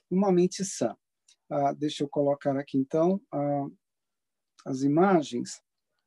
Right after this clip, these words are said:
para nós. Então, vamos lá.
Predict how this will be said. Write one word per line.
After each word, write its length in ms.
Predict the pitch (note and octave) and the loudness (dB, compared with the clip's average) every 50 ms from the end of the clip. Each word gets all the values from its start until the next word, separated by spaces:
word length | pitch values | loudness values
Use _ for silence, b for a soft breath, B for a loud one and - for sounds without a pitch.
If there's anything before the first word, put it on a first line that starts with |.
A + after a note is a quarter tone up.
| _ _ _ _ _ | _ _ _ _ _
para 120 | D#3 D3+ | -6 -4
nós. 560 | D3+ D3+ D3+ D#3 D#3+ E3 F3 F3 - - - _ _ _ _ _ _ _ _ _ _ _ _ _ _ _ _ _ _ _ _ _ _ _ _ _ _ _ _ _ _ _ _ _ _ _ _ _ _ _ _ _ _ _ _ _ _ _ _ _ _ _ _ _ _ _ _ - | -2 -2 -2 -2 -2 -2 -2 -4 -6 -12 -16 _ _ _ _ _ _ _ _ _ _ _ _ _ _ _ _ _ _ _ _ _ _ _ _ _ _ _ _ _ _ _ _ _ _ _ _ _ _ _ _ _ _ _ _ _ _ _ _ _ _ _ _ _ _ _ _ 6
Então, 460 | G3 A#3 A#3+ A#3 - - A2+ G2 - - _ _ _ _ _ - | 8 8 8 6 4 2 0 0 -2 -6 _ _ _ _ _ -2
vamos 320 | B2+ C#3 D3 D3+ D3 C3+ | 2 4 6 6 6 4
lá. 220 | C3 A#2+ G#2 - | 4 2 0 0